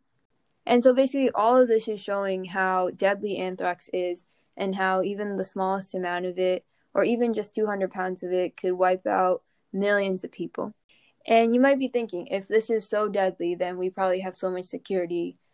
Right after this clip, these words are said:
regarding anthrax. But we don't.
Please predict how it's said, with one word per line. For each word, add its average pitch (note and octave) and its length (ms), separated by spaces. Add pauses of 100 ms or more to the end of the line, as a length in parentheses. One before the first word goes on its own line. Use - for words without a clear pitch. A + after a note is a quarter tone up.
(260)
regarding F#3 960 (500)
anthrax. - 560 (360)
But G#3+ 160
we C4+ 100
don't. A#3 320